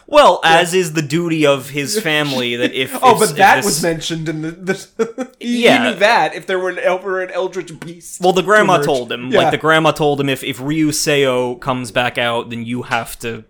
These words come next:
Speaker 1: you know, strike it down with the
Speaker 2: Mm-hmm.
Speaker 1: blade."
Speaker 2: <laughs>
Speaker 1: Um, so, uh, but, but Ayana i-, is kind of bonding with this creature because it, as, according to the creature, uh, according to Iris, as she names it after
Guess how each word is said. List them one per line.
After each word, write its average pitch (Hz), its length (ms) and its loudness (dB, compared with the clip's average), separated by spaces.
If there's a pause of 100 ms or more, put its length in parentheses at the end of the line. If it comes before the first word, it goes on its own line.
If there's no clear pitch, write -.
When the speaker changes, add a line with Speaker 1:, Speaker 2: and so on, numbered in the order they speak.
(120)
Speaker 1:
you 117 160 -12
know, 117 300 -10
strike 127 420 -4
it - 140 -10
down 117 340 -4
with 151 140 -8
the 131 60 -6
Speaker 2:
Mm-hmm. - 100 -14
Speaker 1:
blade." 82 380 -10 (280)
Speaker 2:
<laughs> 233 240 -4
Speaker 1:
Um, 113 600 -6 (760)
so, 131 500 -2
uh, 113 520 -2
but, 120 220 -6
but 139 140 -2
Ayana 143 600 2
i-, - 40 -20 (560)
is 120 540 -6
kind 135 280 -2
of 120 120 -8
bonding 156 400 0
with 151 120 -6
this 156 160 -6
creature 160 460 -6
because 131 420 -6 (100)
it, 151 200 -4
as, 139 200 0
according 214 500 0
to 208 80 -6
the 175 140 -10
creature, 160 600 -6 (380)
uh, 123 220 0
according 156 300 -4
to 151 180 -8
Iris, 143 580 0
as 120 180 -2
she 127 180 -6
names 113 360 -8
it 147 160 -10
after 117 420 -12